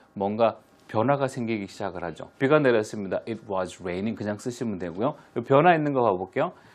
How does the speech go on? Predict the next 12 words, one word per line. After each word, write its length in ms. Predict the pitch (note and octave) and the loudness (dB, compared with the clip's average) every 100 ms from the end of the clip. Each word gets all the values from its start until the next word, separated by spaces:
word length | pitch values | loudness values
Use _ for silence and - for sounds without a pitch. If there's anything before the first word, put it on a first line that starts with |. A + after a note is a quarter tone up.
| _ | _
그녀는 400 | C3+ D#3 F3 E3 | -2 0 0 -2
비 180 | E3+ E3 | -4 2
때문에 380 | G#3+ G3+ F3 F3 | 2 2 0 -4
피할 280 | - F3+ F3 | -2 0 0
장소가 400 | C#3 A2+ B2+ B2+ | -4 -4 -6 -6
필요했습니다. 720 | B2+ C3+ A2+ - F#2 E2+ E2+ - - - | -4 -4 -4 -4 -10 -8 -10 -12 -20 -4
제가 240 | - B2+ C3+ | 2 4 4
이 100 | B2 | 2
스토리 300 | - G3+ F#3+ | 2 4 4
라이팅은 640 | C#3+ C3+ B2 B2 B2 F2 - _ - _ | 4 2 -2 0 0 -4 -12 _ -20 _
그, 380 | - A2 A2 G#2 | -2 2 4 2
어, 500 | F#2 G2 F#2+ F2+ F2 | 2 0 2 2 0